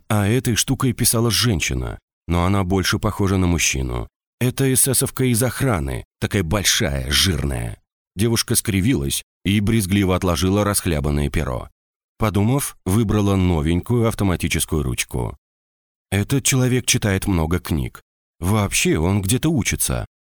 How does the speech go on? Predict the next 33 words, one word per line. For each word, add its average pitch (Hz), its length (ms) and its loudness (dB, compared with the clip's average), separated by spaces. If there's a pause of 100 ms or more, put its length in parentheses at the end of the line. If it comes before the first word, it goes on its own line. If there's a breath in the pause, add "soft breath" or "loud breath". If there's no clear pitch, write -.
(200)
Он 92 320 2
очень 104 400 0
боится 90 380 0
бомбежек. 69 640 -2 (420)
Он 110 160 2
имеет 139 240 2
дело 131 260 2
с 101 60 0
большими 123 460 2
хрустальными 113 640 0
шарами. 82 640 0 (200)
Я 104 160 2
его 131 160 2
здесь 123 240 0
уже 151 160 2
видела. 71 520 0 (600)
Гер 117 240 0
Франке, 67 640 -2 (260)
он 110 220 2
еще 202 200 0
будет 78 300 0
у 80 60 0
вас 76 160 0
преподавать. 64 680 -4 (160)
Дальше». 80 580 -4 (1000)
Своей 95 300 2
маленькой 92 520 2
мальчишеской 92 680 0
рукой 85 480 0
с - 60 0
коротко 85 540 -2
остриженными 80 580 0
ногтями, 78 600 -2